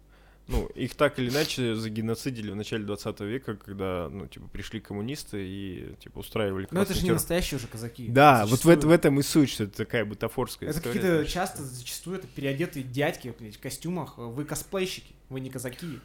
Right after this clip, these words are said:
Speaker 1: Слушай, это прям
Speaker 2: Ну.
Speaker 1: вообще крутая тема, что косплейщики на казаков, это прям, это,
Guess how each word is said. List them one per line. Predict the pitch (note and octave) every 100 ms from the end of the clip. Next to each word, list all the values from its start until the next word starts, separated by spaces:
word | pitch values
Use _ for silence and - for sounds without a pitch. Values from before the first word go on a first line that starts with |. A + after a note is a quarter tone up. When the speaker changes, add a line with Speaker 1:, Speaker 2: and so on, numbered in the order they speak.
| -
Speaker 1:
Слушай, | - - A#2 -
это | G2+ -
прям | G#2+
Speaker 2:
Ну. | G2+
Speaker 1:
вообще | G2 A2+
крутая | G2+ G2 G2 F#2
тема, | - - -
что | - F#2+ -
косплейщики | - - - C#3 - G#2+ G#2+
на |
казаков, | G2+ A2 A2 - G#2+ -
это | G#2 G2
прям, | A2 G#2+ G2+ F2
это, | G2 - G2+